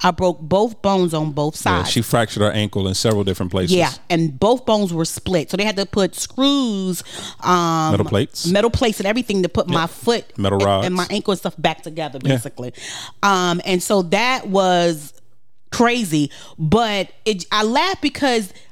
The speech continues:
Speaker 1: there's a lot of times that has happened to me and I did not pay any attention to the small whisper and I did what I wanted to do.
Speaker 2: Right.
Speaker 1: And it's always wind up, not fatal like that, but it always wind up me getting in a situation that I should have never been in, if that makes sense,
Speaker 2: No, it makes
Speaker 1: right?
Speaker 2: perfect sense.
Speaker 1: And so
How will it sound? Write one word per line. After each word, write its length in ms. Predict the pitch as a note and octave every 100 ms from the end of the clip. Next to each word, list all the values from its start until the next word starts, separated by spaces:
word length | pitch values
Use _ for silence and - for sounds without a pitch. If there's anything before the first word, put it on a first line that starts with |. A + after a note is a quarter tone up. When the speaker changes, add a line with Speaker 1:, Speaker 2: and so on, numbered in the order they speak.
| -
Speaker 1:
there's 240 | F3 B3+ C4
a 40 |
lot 180 | A#3 C4+
of 60 | C#4
times 260 | C#4 C4
that 100 | A3+
has 140 | G#3 -
happened 360 | A#3 A#3 C4
to 120 | -
me 320 | C4 C4+ D4 - - - - -
and 300 | G#3+ G3+ G3 -
I 120 | G3+
did 200 | F3+ A3
not 180 | A3+ G#3
pay 220 | - B3 G#3+
any 220 | A3+ G#3
attention 360 | F3+ B3 A#3+
to 100 | A3
the 80 | F#3+
small 380 | F#3 - A3 G#3
whisper 380 | F#3 A3+ - C4+
and 140 | B3 G3
I 80 | F#3
did 180 | G3
what 140 | F3+ F3+
I 60 |
wanted 360 | D#3+ E3+ G3+ A3
to 80 | C4
do. 260 | B3+ C4
Speaker 2:
Right. 280 | B3+ E2+ - -
Speaker 1:
And 100 | G3
it's 100 | F3+
always 400 | A#3 B3 B3 A3
wind 340 | G3 G#3 G#3 G#3
up, 200 | F#3+ - -
not 260 | F#3 D4 F4
fatal 460 | - A3 A#3+ B3+ B3
like 280 | G3+ F3
that, 320 | E3 A#3+ D#4 D#4 - -
but 140 | E3 F#3+
it 100 | F#3
always 480 | A3 C4 C4+ C4 F#3
wind 360 | G3+ A3+ A3 G#3
up 280 | G3+ - - - - - - -
me 260 | F#3+ A#3
getting 200 | G3 G#3+
in 60 | G3
a 40 |
situation 600 | F3+ B3 - F#3+ G3 - F#3
that 140 | F3
I 100 | F#3
should 220 | - -
have 60 | F3+
never 200 | F3 D#3+
been 180 | D#3 D3
in, 160 | C3
if 140 | - D3
that 120 | D#3
makes 200 | D3+ -
sense, 300 | - C3+ -
Speaker 2:
No, 120 | D#3 G#3
it 20 |
makes 160 | A3
Speaker 1:
right? 40 | -
Speaker 2:
perfect 240 | F#3 G#2
sense. 360 | - B2 - -
Speaker 1:
And 160 | G#3+ G#3+
so 560 | - B3+ A#3 G#3+ G3+